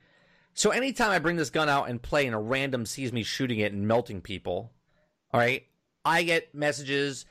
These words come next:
It's the most, it's the most time you'll see people come in my channel. I'll be on the twenties and thirties,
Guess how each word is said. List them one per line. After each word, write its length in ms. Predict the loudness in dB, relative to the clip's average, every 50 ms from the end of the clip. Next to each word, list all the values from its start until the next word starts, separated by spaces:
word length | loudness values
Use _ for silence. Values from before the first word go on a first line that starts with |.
| _
It's 120 | _ -4 -2
the 100 | -2 2
most, 420 | 4 4 4 4 2 -2 -6 -10 _
it's 160 | -6 -6 -4 -2
the 80 | 0
most 260 | 2 2 2 2 0
time 240 | -2 0 0 0 2
you'll 100 | 0 -2
see 220 | -4 -4 -6 -8 -6
people 300 | -4 -6 -4 -4 -4 -4
come 160 | -2 -2 -2
in 60 | 0
my 120 | 0 -2
channel. 460 | -2 -2 -2 -2 -2 -2 -4 -10 -12 _ _ _ _ _ _ _
I'll 120 | 0 2
be 100 | 4 4
on 60 | 2 2
the 60 | 0
twenties 400 | -4 -2 -2 -2 0 -2 -4 -6
and 100 | -8 -2
thirties, 560 | 0 2 2 2 0 -2 -6 -6 -8 -10